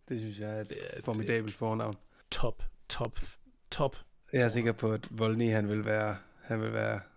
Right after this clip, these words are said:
Speaker 1: meget stolt
Speaker 2: Jeg er
Speaker 1: over
Speaker 2: sikker på, når
Speaker 1: Mølgaards forældre.
Speaker 2: jeg er sikker på, når vi hopper, hopper af pod og går tilbage i vores Discord, så er han der allerede med en kommentar, så.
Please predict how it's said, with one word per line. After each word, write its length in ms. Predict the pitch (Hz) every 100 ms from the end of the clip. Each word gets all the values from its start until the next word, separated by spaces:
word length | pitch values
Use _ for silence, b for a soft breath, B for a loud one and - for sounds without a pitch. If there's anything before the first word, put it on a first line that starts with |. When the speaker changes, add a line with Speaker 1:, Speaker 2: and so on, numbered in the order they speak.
| _
Speaker 1:
meget 240 | 147 113 110
stolt 380 | - 110 - - b _ _
Speaker 2:
Jeg 60 | 143
er 40 |
Speaker 1:
over 60 | 113
Speaker 2:
sikker 200 | 127 110
på, 60 | 120
når 120 | 120
Speaker 1:
Mølgaards 320 | 120 - -
forældre. 380 | 135 123 117 120 - _ _
Speaker 2:
jeg 100 | 170
er 80 | 147
sikker 240 | 113 120
på, 160 | 113 123
når 100 | 123
vi 140 | 127
hopper, 520 | 117 123 120 117 107 -
hopper 300 | - 131 123
af 180 | 117 117
pod 320 | - 123 120
og 160 | 127 110
går 140 | 131
tilbage 240 | 117 127 120
i 40 |
vores 180 | 117 113
Discord, 560 | 120 110 - 117 120 113
så 140 | -
er 100 | 131
han 160 | 113 117
der 60 |
allerede 300 | 113 117 123
med 100 | 123
en 60 | 117
kommentar, 440 | - 123 117 120 -
så. 140 | -